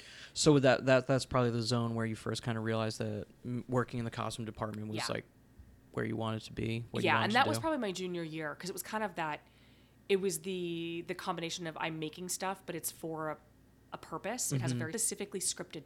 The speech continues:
Speaker 2: prompt.
Speaker 1: Mm-hmm.
Speaker 2: And that's where, for me, the difference between fashion and fine art and all these other studio arts come in, is that I'm always responding to a prompt, and I always have. And so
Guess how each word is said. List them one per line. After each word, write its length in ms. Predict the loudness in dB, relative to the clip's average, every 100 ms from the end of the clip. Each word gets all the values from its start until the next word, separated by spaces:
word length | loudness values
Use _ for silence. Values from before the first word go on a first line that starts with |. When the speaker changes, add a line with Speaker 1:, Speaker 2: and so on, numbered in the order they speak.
| -14
Speaker 2:
prompt. 460 | -8 -8 -8 -14 -16 -12 -6
Speaker 1:
Mm-hmm. 200 | -4 -4
Speaker 2:
And 180 | -2 0
that's 300 | 0 -2 -4
where, 500 | -4 -2 -2 -4 -6 -12 -20 -20 -20 -20 -20 -20 -20 -4
for 120 | -2
me, 160 | 0 -2
the 60 |
difference 240 | -6 -8 -12
between 220 | -12 -8
fashion 340 | -4 -4 -4 -10
and 120 | -8
fine 240 | -8 -6
art 220 | -4 -6 -8
and 120 | -8
all 100 | -8
these 160 | -8 -10
other 320 | -10 -8 -10 -8
studio 280 | -10 -8
arts 140 | -10 -10
come 180 | -8 -8
in, 100 | -8
is 120 | -8
that 140 | -10 -12 -20 -20 -2 2
I'm 200 | 2 0
always 340 | -4 -4 -8
responding 480 | -10 -12 -12 -12 -12 -10
to 260 | -8 -10
a 40 | -10
prompt, 420 | -14 -8 -8 -8
and 100 | -10
I 40 | -10
always 240 | -8 -10
have. 400 | -8 -6 -4 -6 -10 -20 -20 -20 -8 -4
And 420 | -2 -4 -8 -6
so 380 | -2 -2 -2